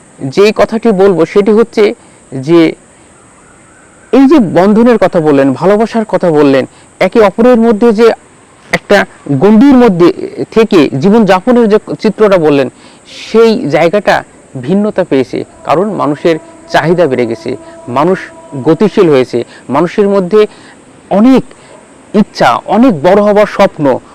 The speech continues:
অনেক দুর্দান্ত হয়ে পড়েছে বিধায় আজকের এই বর্তমান চিত্র। জানি না আগামী দিনে এই চিত্রের মাত্রাটা কোথায় গিয়ে পৌঁছাবে।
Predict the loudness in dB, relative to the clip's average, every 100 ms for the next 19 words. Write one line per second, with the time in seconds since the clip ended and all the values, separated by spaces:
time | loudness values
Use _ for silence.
0 | -20 -4 0 2 0 -2 -20 -20 -12 -2
1 | 2 2 2 0 2 0 2 0 2 0
2 | 2 2 2 0 -4 -16 -6 -6 -2 0
3 | 0 2 0 0 -2 -2 -2 -2 -2 -2
4 | -6 -2 -4 -4 -10 -8 -2 0 0 0
5 | 0 0 0 0 2 0 0 -6 -20 -2
6 | 0 2 -2 0 0 2 0 0 0 0
7 | 0 -2 -2 2 2 2 2 2 0 2
8 | 0